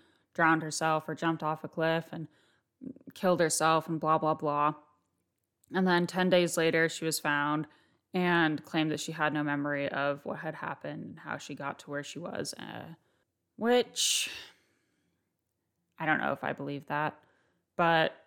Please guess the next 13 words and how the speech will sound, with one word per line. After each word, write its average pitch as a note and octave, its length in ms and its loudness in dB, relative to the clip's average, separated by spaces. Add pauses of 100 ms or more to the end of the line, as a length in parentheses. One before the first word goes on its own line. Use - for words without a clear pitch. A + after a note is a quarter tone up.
(220)
<laughs> - 1500 -20
what G#3 160 0
I A#3 140 8
think, G#3+ 300 0
I'll G3 100 2
tell G3+ 160 -2
you F#3 80 4
what E3+ 160 2
I F3 140 4
think E3 200 -4
happened. D3+ 500 -4 (500)
So F3+ 560 6
earlier A3 460 6